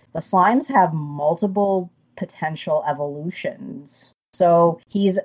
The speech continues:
discovered at least five or six different types of slimes instead of just your typical slime that you would bump into in the forest. He's created a cleaner slime, which will literally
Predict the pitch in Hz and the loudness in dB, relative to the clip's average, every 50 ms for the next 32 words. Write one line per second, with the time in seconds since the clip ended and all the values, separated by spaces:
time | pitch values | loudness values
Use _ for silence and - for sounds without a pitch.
0 | - _ - 180 170 - - 214 202 202 214 214 214 208 175 160 160 165 170 165 | -6 _ -2 -2 -2 2 4 4 4 6 6 2 4 4 2 0 -2 -6 -8 -8
1 | 160 156 - - - _ - 139 139 151 151 156 156 - 160 - - - 151 - | -8 -10 -10 -12 -6 _ -2 0 0 -2 -2 -6 -12 -12 -12 -14 -14 -16 -12 -14
2 | 160 143 - - _ - 135 135 - - - - 135 - - - - - 143 135 | -14 -14 -14 -18 _ -12 -12 -12 -12 -14 -14 -14 -14 -12 -10 -12 -10 -10 -8 -6
3 | 131 139 139 - - - 139 135 131 147 143 143 139 - 165 147 139 147 _ - | -6 -4 -4 -6 -8 -10 -12 -12 -10 -10 -12 -10 -6 -6 -6 -6 -6 -12 _ -2
4 | 139 131 - - - _ 156 151 147 139 131 117 _ _ _ - - 123 - 135 | -2 -2 -2 -8 -10 _ 0 2 2 2 2 -2 _ _ _ -8 -6 -4 -4 -4
5 | - 147 143 - - - 151 135 131 127 135 135 131 131 127 131 135 135 135 135 | -4 -4 -4 -6 -6 -2 0 0 0 0 -2 -2 -4 -4 -4 -2 -4 -2 -2 -2
6 | 131 - _ - 139 131 123 - 135 139 135 - - 151 147 143 131 123 - - | -2 -4 _ -6 -6 -4 -2 -2 -4 -4 -4 -4 -6 -4 -4 -2 -2 -2 -4 -4
7 | - 147 143 - 143 143 147 160 180 156 156 156 147 147 - - - - _ _ | -6 -2 0 2 4 4 4 4 4 2 -2 -6 -6 -6 -6 -8 -8 -8 _ _
8 | - - 180 170 160 160 147 151 151 147 147 147 147 - - 147 147 143 139 - | -12 -6 -6 -4 -4 -4 -6 -4 -2 0 0 0 0 -2 -6 -6 -6 -6 -10 -12
9 | - - - 151 147 151 156 160 170 - - 185 170 165 165 160 156 160 - - | -12 -10 -8 -8 -6 -4 -2 -2 -2 -2 0 0 2 2 2 0 -2 -6 -6 -4
10 | 156 151 151 147 147 147 151 151 151 156 156 151 156 156 147 143 147 147 143 | -4 -4 -4 -4 -8 -6 -6 -4 -4 -2 -4 -4 -4 -6 -8 -10 -10 -12 -14